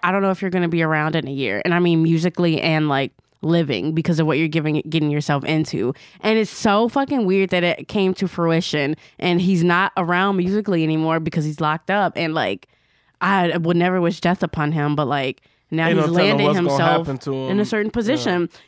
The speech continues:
Speaker 1: That's why if you
Speaker 2: You know you don't wanna be about, stop playing.
Speaker 1: Stop. Like, y'all, like, <sighs> I don't know why people get themselves in this situation if you really not all the way down for that life.
Speaker 2: For real.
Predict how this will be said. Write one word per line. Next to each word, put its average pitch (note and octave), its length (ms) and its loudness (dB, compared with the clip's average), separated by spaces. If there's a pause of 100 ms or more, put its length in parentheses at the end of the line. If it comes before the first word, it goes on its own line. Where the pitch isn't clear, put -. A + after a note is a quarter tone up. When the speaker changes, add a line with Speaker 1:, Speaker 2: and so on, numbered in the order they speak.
Speaker 1:
That's D4 260 -2
why F4+ 240 2 (460)
if C#4+ 160 -2
you E4+ 300 2 (1000)
Speaker 2:
You C#3 140 -2
know C#3 160 2
you D3+ 120 2
don't D3+ 180 2
wanna D#3 200 2
be D#3+ 100 2
about, D#3+ 220 0
stop E3 260 -2
playing. F#3 400 0
Speaker 1:
Stop. C4 480 2
Like, G3+ 380 -2 (180)
y'all, G#3+ 540 2
like, E3+ 300 0 (120)
<sighs> - 120 -20
I - 680 -10
don't D4+ 120 2
know C4 80 2
why B3+ 140 2
people B3+ 240 -2
get A#3 180 -2
themselves A#3+ 380 -2
in G#3+ 80 0
this G#3 100 0
situation A3 540 -2
if G3 120 -2
you G#3+ 120 0
really A3+ 320 2
not F#3+ 260 2
all G3 180 2
the G3 80 0
way F#3+ 180 0
down G3+ 320 0
for F#3+ 120 -2
that F3+ 200 0
life. B3 220 0
Speaker 2:
For F3 320 2
real. D3 460 -2